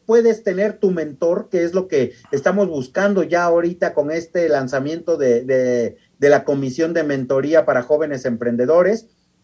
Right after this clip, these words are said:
¿sí? Y puedes acceder a servicios, entrar a nuestros grupos, hacer alianzas, participar en los eventos, en los desayunos. Y, y así como te lo digo, son tres mil quinientos pesos al año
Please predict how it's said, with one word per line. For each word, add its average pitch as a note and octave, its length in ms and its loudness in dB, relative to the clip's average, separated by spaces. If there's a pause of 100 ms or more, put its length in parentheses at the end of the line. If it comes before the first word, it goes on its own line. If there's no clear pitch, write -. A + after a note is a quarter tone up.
(300)
¿sí? A3+ 360 -4
Y G3 120 0
puedes C#4 260 6
acceder B3+ 300 2
a B3+ 60 0
servicios, A3+ 600 2
entrar G#3 220 2
a A3 60 2
nuestros G3+ 280 -2
grupos, G#3 380 0
hacer G3+ 240 2
alianzas, F#3+ 720 0 (1000)
participar E3+ 600 2
en F#3 100 2
los D#3+ 160 0
eventos, F3 480 0
en D3+ 100 -4
los C#3+ 140 -6
desayunos. C#3 600 -4 (260)
Y, F#3+ 80 2
y G#3 380 2
así F#3+ 200 0
como B3+ 220 4
te G#3+ 100 4
lo G3 120 6
digo, F3+ 200 0
son A#3 160 0
tres B3+ 160 2
mil C4+ 140 -2
quinientos B3+ 300 0
pesos A3+ 320 -2
al F#3+ 80 2
año C4 340 2